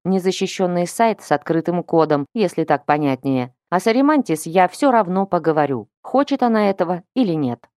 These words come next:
И позволишь ты или нет». Кэл опять набычился. «Завтра приходи», нехотя ответил он.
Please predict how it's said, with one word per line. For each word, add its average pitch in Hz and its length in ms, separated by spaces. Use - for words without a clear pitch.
И 165 380
позволишь 170 760
ты 131 340
или 202 220
нет». 143 460
Кэл 294 240
опять 185 420
набычился. 139 760
«Завтра 160 380
приходи», 139 520
нехотя 165 480
ответил 147 480
он. 131 200